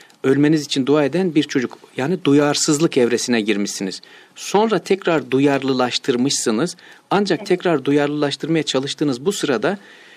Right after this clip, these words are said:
Speaker 1: o eski, e, ürküntü halleri, o eski zayıf halleri ortaya çıkması çok doğal. Şimdi sizin yapacağınız şey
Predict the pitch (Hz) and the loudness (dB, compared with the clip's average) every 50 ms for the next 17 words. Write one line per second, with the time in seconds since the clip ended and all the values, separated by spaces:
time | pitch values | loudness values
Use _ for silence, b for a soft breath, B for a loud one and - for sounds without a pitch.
0 | B B B B _ 175 - - - 160 160 151 - - - - - - 208 226 | B B B B _ 0 0 0 0 0 2 2 0 -2 -4 -6 -6 -4 -2 0
1 | 240 247 - - _ b b b b b _ - 139 135 - 160 156 151 151 - | -2 -2 -4 -8 _ b b b b b _ -2 -2 -2 2 2 2 2 0 0
2 | - 180 170 - - 208 175 147 131 117 107 110 107 - - - 147 151 160 151 | -2 -2 0 2 0 0 0 0 -2 0 0 0 0 2 2 0 2 2 0 0
3 | - - - 185 190 185 180 - _ _ - 127 143 147 180 208 - - 139 131 | -2 -4 0 2 2 2 2 0 _ _ -2 0 2 2 2 2 0 -2 -2 -2
4 | 123 120 120 123 147 214 240 240 B B B B - 156 160 160 - - 196 185 | 0 0 0 2 2 2 0 -2 B B B B 2 4 4 4 2 0 0 0
5 | 175 - - 170 - - 147 139 - - - 233 262 269 - _ - - 175 - | 0 0 -4 -4 0 0 0 0 0 -2 -2 -2 -2 -4 -6 _ 0 0 0 0
6 | - - 139 123 113 101 95 98 - B B B B B B B B - - - | 0 0 2 2 2 0 -2 -6 -10 B B B B B B B B -6 -2 0
7 | 220 226 220 - - 170 165 220 240 233 208 - - 135 123 131 123 117 110 110 | 0 0 0 -2 -4 -2 2 4 4 4 2 2 -2 -2 -2 -2 -2 -2 -2 -2
8 | - - 185 196 226 | -2 0 2 0 0